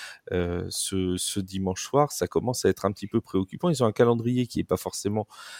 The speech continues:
très compliqué, mais Yaya, ça va quand même être tendu cette fin de saison des Jaguars, parce que avec les Colts et avec les Texans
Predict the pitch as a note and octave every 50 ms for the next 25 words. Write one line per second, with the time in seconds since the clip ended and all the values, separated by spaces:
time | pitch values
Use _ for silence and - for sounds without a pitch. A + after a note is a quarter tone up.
0 | - - - _ _ _ - - - - C#3 B2+ - - A#2 G2+ - - G2 F#2+
1 | - - A#2 C3 F3 A3 G#3+ E3 C3+ A#2 G#2 G2 G2 G2 A#2 D3 D#3 - G2+ F#2+
2 | - - B2+ C3+ C3+ C#3 D3 C#3 - _ _ _ - C3 C3 B2 A#2+ C3+ E3+ G3+
3 | G#3 - - - - - - B2 A#2 - - A2+ A2+ C3 B2+ A#2 G#2 G2 G2+ F#2+
4 | F#2+ F#2+ C3 E3+ G3 - - - - - - - - A#2+ C#3 D3 G#2+ G2 G2+ -
5 | - G2 - - - G#2 F#2+ - - C#2+ F#2+ B2+ - - A2 G#2 G2 F#2+ - -
6 | F#2 - - - G#2+ A2